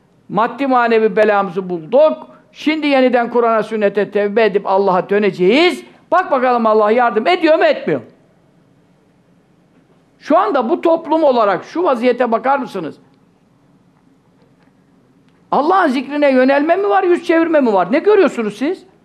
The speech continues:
Ne görüyorsunuz? Bunun en büyük alameti ne?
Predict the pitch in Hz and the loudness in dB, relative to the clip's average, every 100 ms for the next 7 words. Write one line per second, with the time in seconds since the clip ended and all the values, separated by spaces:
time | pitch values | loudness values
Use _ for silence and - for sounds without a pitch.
0 | _ _ _ _ _ - 302 427 440 339 | _ _ _ _ _ -4 0 4 4 4
1 | - 170 139 - - - - - - - | 2 -4 -6 -12 -20 -20 -20 -20 -20 -20
2 | 147 139 - _ _ _ _ _ _ - | -20 -20 -20 _ _ _ _ _ _ -2
3 | 277 370 392 440 415 381 330 311 302 285 | 0 2 2 2 2 2 2 2 2 0
4 | 285 269 254 339 | 0 0 0 -2